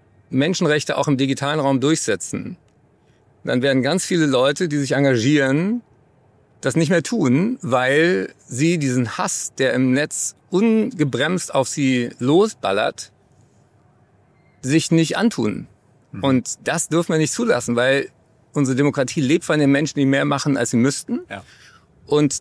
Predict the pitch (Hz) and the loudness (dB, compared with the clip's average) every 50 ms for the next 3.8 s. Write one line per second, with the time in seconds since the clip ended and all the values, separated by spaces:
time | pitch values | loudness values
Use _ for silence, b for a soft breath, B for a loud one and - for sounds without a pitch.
0 | - 127 131 160 185 175 147 165 165 170 156 139 - 170 151 - 202 - - - | -6 -4 -2 -2 0 2 2 2 2 2 -2 -4 -4 -4 -2 -2 -4 -4 -4 -2
1 | - 123 107 101 104 - - - 131 131 - 135 135 127 123 135 147 160 175 170 | -2 0 0 -2 -4 -4 -2 -2 0 0 2 2 2 2 2 2 2 2 2 0
2 | 139 120 151 156 143 135 135 127 127 107 120 127 110 110 104 92 90 - _ _ | 0 0 0 0 2 2 0 0 -2 -4 -4 -4 -4 -4 -6 -8 -10 -12 _ _
3 | B B B B B B B 123 113 113 104 - - - - | B B B B B B B -6 -4 -4 -4 -6 -10 -14 -14